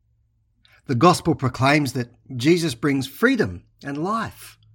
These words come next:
but the gospel preacher is bound, deprived of freedom, and perhaps even facing death. And so, Paul can see, there's a real danger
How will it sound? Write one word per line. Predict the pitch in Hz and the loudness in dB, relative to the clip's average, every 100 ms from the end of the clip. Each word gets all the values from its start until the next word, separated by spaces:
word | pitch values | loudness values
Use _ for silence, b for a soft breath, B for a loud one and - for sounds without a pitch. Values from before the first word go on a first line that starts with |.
| _ _ _ _ _ _ _ | _ _ _ _ _ _ _
but | 123 | -10
the | 127 | -6
gospel | 107 165 - 170 | -2 -2 -2 -6
preacher | - 127 123 131 120 | -4 -6 -6 -8 -4
is | 127 123 - _ _ | -6 -6 -10 _ _
bound, | 123 175 220 170 - - - _ _ _ _ _ | -8 -4 -4 -6 -10 -18 -20 _ _ _ _ _
deprived | 170 - - 226 262 202 | -10 -10 -2 0 0 -2
of | 196 | -4
freedom, | - 123 - - _ _ _ _ _ _ | -2 -4 -6 -16 _ _ _ _ _ _
and | 135 - | -10 -6
perhaps | 110 185 196 - - _ | -4 -2 -4 -8 -12 _
even | - 190 185 | -4 -2 -4
facing | 170 139 123 117 98 | -6 -6 -6 -6 -8
death. | 151 117 - _ _ _ _ _ _ _ _ _ _ _ _ _ - | -8 -10 -16 _ _ _ _ _ _ _ _ _ _ _ _ _ -4
And | 123 | -4
so, | - 247 165 113 | 0 0 0 -2
Paul | - 165 | -2 -2
can | - 120 | 0 -4
see, | - 180 107 101 _ _ _ _ _ | -4 -6 -8 -10 _ _ _ _ _
there's | 180 180 | -2 0
a | |
real | 180 220 254 208 | 0 0 -2 -2
danger | - 185 247 233 131 - | -4 0 2 0 -2 -10